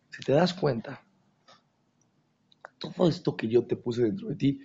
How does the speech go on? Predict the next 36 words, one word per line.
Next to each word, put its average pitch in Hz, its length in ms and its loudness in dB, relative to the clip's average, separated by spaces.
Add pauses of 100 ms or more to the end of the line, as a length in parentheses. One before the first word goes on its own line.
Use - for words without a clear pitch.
(320)
y 127 80 -4
no 131 60 8
voy 139 120 12
a - 20 12
alargar, 123 720 8 (160)
pero 107 140 0
explica 131 280 0
el 117 60 4
Jobat 117 240 6
Alevavot, 117 540 6
para 123 180 -6
qué - 120 -8
está 135 180 -6
la 139 120 -2
sangre, 139 680 4 (440)
para 117 200 6
qué - 80 2
está 127 180 2
cada 123 220 6
parte - 220 0
del 117 180 2
cuerpo. 131 580 6 (300)
Pero 131 180 2
en, - 140 -8
en 123 160 0
otras 170 260 6
palabras, 131 760 6 (1080)
tú 180 200 12
eres, 165 280 12
tu 131 100 2
neshama, 131 600 6
tu 131 160 12
alma, 143 480 6 (280)
es 123 200 -2
el 143 160 10
rey, 117 480 2